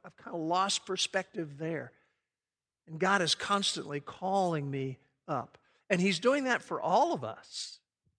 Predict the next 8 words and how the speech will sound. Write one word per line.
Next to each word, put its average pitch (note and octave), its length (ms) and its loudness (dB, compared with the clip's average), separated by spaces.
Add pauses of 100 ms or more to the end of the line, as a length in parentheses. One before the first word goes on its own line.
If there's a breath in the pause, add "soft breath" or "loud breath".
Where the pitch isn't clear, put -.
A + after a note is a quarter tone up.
(260)
calling E3 360 -2
us C#3 240 0
up. B2 180 -6 (1160)
In A3 100 8
Second C4+ 320 6
Peter A3+ 220 8
one G3+ 320 8
twelve, F3+ 680 8